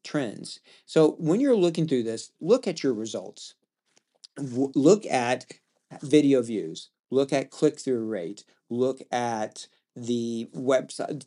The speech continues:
landing page views that happen. Look at how many people opened your instant experience.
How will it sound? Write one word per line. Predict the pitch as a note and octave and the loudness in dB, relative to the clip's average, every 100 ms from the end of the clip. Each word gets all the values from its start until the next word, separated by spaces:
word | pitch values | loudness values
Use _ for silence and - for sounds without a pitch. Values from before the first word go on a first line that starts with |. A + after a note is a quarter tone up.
| _ | _
landing | C#3 D3 D#3 D3 | 0 4 4 4
page | C3+ B2+ A#2+ A#2 | 2 0 0 -6
views | A#2 A2 G2 G2+ - - - _ _ | -6 -6 -6 -10 -12 -12 -14 _ _
that | G#2 | -8
happen. | A2+ - A#2 | -8 -8 -6
Look | C3 D3+ | 0 0
at | C#3 B2+ | 0 -2
how | C#3+ | 0
many | D3+ C#3+ | 0 0
people | D#3 D#3 C#3 | 0 0 -2
opened | - C#3+ D3+ C#3 | 0 -2 -2 -4
your | B2+ - | -4 -6
instant | C#3+ C#3+ - C#3+ - | -6 -6 -6 -6 -6
experience. | - - - B2+ A2 G2+ - | -12 -12 -8 -8 -10 -14 -20